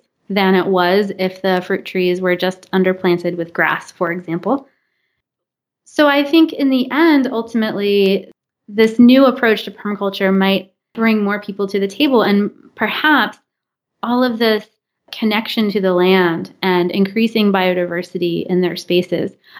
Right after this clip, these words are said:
perhaps they will come back around and, you know, become permaculture students and, you know, take a design course and be more, you know, official about it. But I think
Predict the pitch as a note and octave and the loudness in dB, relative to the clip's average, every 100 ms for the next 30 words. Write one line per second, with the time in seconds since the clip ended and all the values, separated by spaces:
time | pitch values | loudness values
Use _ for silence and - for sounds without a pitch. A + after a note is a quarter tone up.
0 | - C4 C#4+ C#4 - C4 B3 A#3+ A#3+ - | -6 -4 -2 -2 0 0 4 4 2 2
1 | B3 A3+ G#3 B3+ - G#3 F#3+ F3 D#3+ - | 4 4 2 -2 -4 -2 0 0 -2 -8
2 | G3+ _ _ - F#3+ F#3 F3+ F3+ - F#3+ | -12 _ _ -4 0 2 2 -2 -2 -2
3 | F3+ F#3 F#3 F#3+ F3 F3 E3+ - F#3 F#3 | 0 -2 0 2 2 2 -4 -6 -6 -6
4 | - F3+ F#3 F3+ - F3 F3 E3+ F3 F3 | -6 -6 -6 -6 -4 -2 2 2 0 0
5 | E3+ E3 - F#3 E3 - F#3 F3+ F3 F3 | 0 0 2 2 0 -2 -2 -2 -2 0
6 | E3 F3 D#3+ - - F3 F3+ F3+ F3+ E3+ | -2 -4 -8 -8 -4 -2 2 4 4 2
7 | F3 - _ _ G3 F3+ F3+ F#3 - F#3+ | -2 -8 _ _ 2 4 4 0 0 2
8 | G3+ F#3 F3+ E3 D#3+ D#3+ - - - G#3+ | 2 2 0 -2 -4 -6 -10 -18 -6 -2
9 | G#3 A3 G#3+ - - B3+ B3+ F#4+ G#4+ - | 0 2 0 -2 -2 -2 2 0 0 -12